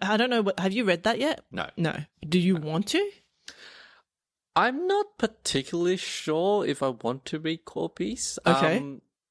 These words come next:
Speaker 2: 'cause I know, I know briefly what Corpies is about.
Speaker 1: Yeah.
Speaker 2: Um, I don't know. Like, I, I, I feel like because I've kind of, like, finished the whole series now,
Speaker 1: Yeah.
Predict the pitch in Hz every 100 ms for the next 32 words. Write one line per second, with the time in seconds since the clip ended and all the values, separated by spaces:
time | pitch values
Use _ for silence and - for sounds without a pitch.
0 | _ - 160 147 151 165 170 165 147 135
1 | 139 156 - - 110 104 - 95 95 -
2 | 107 95 90 92 85 87 80 - - 170
3 | 180 170 165 165 170 _ - - _ _
4 | _ _ _ _ _ _ _ _ - 370
5 | 370 370 147 95 104 156 165 - 165 -
6 | - 165 160 - - _ - - - -
7 | 147 - 240 349 - - 170 - 110 -
8 | 139 131 - 120 101 - - _ _ _
9 | - - 104 104 - 107 - 98 90 -
10 | 90 90 - 95 104 156